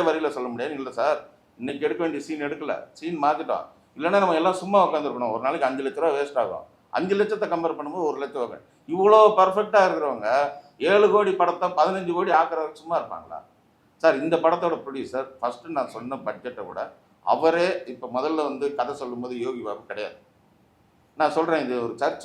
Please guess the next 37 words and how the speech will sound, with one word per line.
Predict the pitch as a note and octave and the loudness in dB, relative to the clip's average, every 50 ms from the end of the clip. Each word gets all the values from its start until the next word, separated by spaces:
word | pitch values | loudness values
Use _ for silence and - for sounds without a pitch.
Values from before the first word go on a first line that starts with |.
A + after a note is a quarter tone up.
| G3 E3+ | -6 0
ஃபாதர் | E3 C#3+ D3 D3+ D3 - - | 2 2 2 2 0 -2 -2
கேரக்டர். | A#2+ A2+ G#2+ - - | -4 -4 -4 -2 0
தென்காசின்னு | E3+ E3+ F3 E3+ E3+ E3 E3+ F#3+ F3+ F3 D3+ | 0 2 4 4 4 4 4 2 -2 -2 -2
எடுக்கிறோம் | C3 B2+ B2 - - - - | -2 -2 -4 -6 -6 0 2
கதை | C3+ C3+ E3+ E3 | 4 4 4 2
சொல்லும்போது, | - C#3 C3+ B2+ A2+ A2 F#2+ D#2+ - - _ _ _ _ _ _ _ _ _ - | -2 -4 -4 -4 -4 -6 -8 -8 -10 -16 _ _ _ _ _ _ _ _ _ 2
அதே | - E3 F3+ G#3+ A3+ A3 | 4 6 8 8 8 8
வந்து | G#3 G#3 G3+ G#3 G3 F3 F#3 G3+ | 6 6 6 4 4 6 6 6
ஏன் | G3+ G3+ F#3 E3+ | 6 6 6 4
இந்த | E3 E3 D#3 D3+ | 2 0 2 2
டெட் | E3 D#3+ D#3+ | 0 0 2
பாடி | - F#3 F#3 F3+ E3+ | 4 4 4 4 4
வச்சு | E3 E3 D#3+ F3+ E3 | 2 0 -2 -4 -6
நீங்க | E3 D3+ D3 D3+ | -6 -4 -6 -6
வந்து | D3+ D#3 C#3 | -6 -6 -4
மெட்ராஸ்ல | C3+ C#3 E3 E3+ E3 D3 D3 | -2 2 2 0 0 0 -4
எடுக்கலாமான்னு | C#3 B2+ C3 C3+ C3+ D3 F3 G3+ F#3+ | -4 -4 -2 -2 -2 0 0 2 2
அவர் | F3 D#3 - D#3 | 2 0 0 -2
கேட்கலாம், | D#3 D3+ C3 F#2+ - - - _ _ _ _ _ _ _ _ _ _ _ _ - - | -2 -2 -2 -6 -6 -8 -12 _ _ _ _ _ _ _ _ _ _ _ _ -4 0
ஆனா | D#3 F#3 F3 | 4 6 6
அவர் | D#3+ D3 - - | 6 4 2 0
கேட்கல. | D#3+ E3 - - - - - _ _ _ _ _ _ _ _ _ _ _ _ | -2 -2 -2 -4 -12 -14 -16 _ _ _ _ _ _ _ _ _ _ _ _
அவர் | - D#3 G#3+ B3 A3+ F#3 | 0 0 0 0 2 0
நல்லா | F3 G3 B3 C4+ C4+ C4+ | 2 4 6 6 6 4
பண்ணுங்க | G#3 G3+ G3 G3 G3 | 2 2 2 0 -2
தான் | F#3+ - C#3 | -4 -4 -4
சொன்னார். | A#2+ A2 F#2 E2 - - _ _ _ _ | -6 -6 -6 -8 -10 -20 _ _ _ _
இது, | D3+ F3 E3+ F#3+ F#3+ F3+ F3 E3 D#3 C#3+ C3 A#2+ A2+ G#2+ F2+ G#2+ | -6 0 2 4 4 4 4 4 2 2 0 -2 -4 -6 -8 -8
இது | A#2+ A#2+ A#2 A#2 A#2 - | -8 -6 -6 -6 -6 -4
தேவை. | C3 C3 C3 B2+ A2 A2 B2 C3+ | -4 -2 -2 -2 -4 -2 0 0
ஏழுல | D3 D3 D3 C#3+ C3+ C3+ | 0 0 0 -2 -4 -4
இருந்து | B2+ C#3 C#3 C3+ B2+ B2+ B2 A2+ - - | -6 -6 -6 -6 -6 -4 -6 -6 -6 -6
பதினஞ்சு | A2 A#2+ A#2+ A#2+ A#2+ A#2 A2 F#2 | -6 -6 -6 -8 -8 -8 -8 -10
அப்படிலாம் | F2 G#2 G#2+ A#2+ C3+ A#2+ G#2+ G2 - - | -10 -8 -6 -4 -4 -4 -4 -6 -12 -18
சினிமா | - F#2+ G2 F#2+ F2+ E2 | -20 -20 -18 -18 -16 -12
நடக்காது. | F#2 G2 - - - - _ _ _ - - - _ _ _ _ - | -12 -12 -12 -14 -18 -20 _ _ _ -20 -20 -20 _ _ _ _ -16
இது | - G#2+ A2 | -12 -6 -4